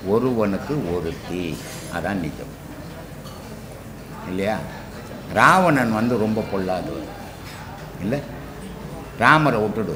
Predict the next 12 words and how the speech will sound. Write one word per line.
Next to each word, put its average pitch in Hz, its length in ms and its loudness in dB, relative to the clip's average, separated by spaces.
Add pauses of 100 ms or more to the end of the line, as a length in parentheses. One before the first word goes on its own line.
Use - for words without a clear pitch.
(140)
அவர் 101 160 -2
கடவுள், 110 360 4 (600)
அவர் 107 140 4
ஒழுக்கமானவர். 101 720 0 (1300)
ராவணன் 202 480 8
வந்து 143 220 2
ரொம்ப 127 360 0
பொல்லாதவன், 107 560 -6 (1080)
எல்லாரும் 196 520 6
அவனை 143 240 2
கண்டா 127 260 0
பயப்படுவாங்க. 110 680 -6